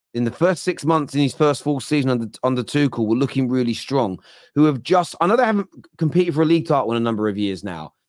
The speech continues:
but the regression has been so quick. It should be a much quicker process to turn around and get back on track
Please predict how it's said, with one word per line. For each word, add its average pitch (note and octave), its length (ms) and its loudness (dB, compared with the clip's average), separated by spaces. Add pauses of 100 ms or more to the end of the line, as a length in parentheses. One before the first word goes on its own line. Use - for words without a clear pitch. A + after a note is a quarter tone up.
(360)
but D#3+ 140 -12
the D#3 120 0
regression D#3 540 0
has E3 100 2
been D3 160 0
so C3+ 160 -2
quick. - 380 0 (420)
It D#3+ 140 -4
should D#3+ 160 0
be D#3+ 80 6
a D#3+ 60 6
much D#3 440 2
quicker G3+ 240 2
process D#3 480 0
to C3+ 120 -8
turn D3 280 0
around C3 300 0
and G#2+ 100 -2
get G#2 160 -4
back A#2 220 -2
on G#2 120 -2
track F2+ 380 -6